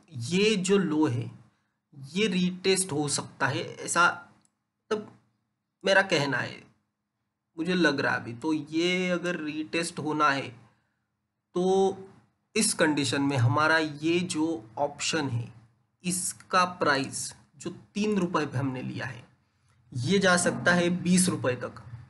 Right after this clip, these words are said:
ठीक है, बीस रुपये तक भी जा सकता है। ये five minute पे अगर मैं जाता हूँ तो five minute में ये बीस रुपये तो कैसे भी हो सकता है, अगर ये एटी फ़ाइव तक जाता है तो।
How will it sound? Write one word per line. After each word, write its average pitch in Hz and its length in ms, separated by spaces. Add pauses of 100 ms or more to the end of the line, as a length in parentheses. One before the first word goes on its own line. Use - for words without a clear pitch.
(100)
ठीक 311 160
है, 175 180
बीस 233 220
रुपये 214 260
तक 190 140
भी 175 180
जा 147 160
सकता 139 340
है। 165 160
ये - 60
five 156 280
minute 160 340
पे 160 60
अगर 147 220
मैं 151 160
जाता 139 300
हूँ 147 220
तो 165 200 (600)
five 165 180
minute 175 280 (140)
में 175 580
ये 170 140
बीस 156 300
रुपये 156 260
तो 151 120
कैसे 139 360
भी 139 100
हो 135 200
सकता 135 300
है, 131 60
अगर 135 140
ये 139 120
एटी 139 160
फ़ाइव 131 360 (300)
तक 151 160
जाता 135 340
है 147 160
तो। - 300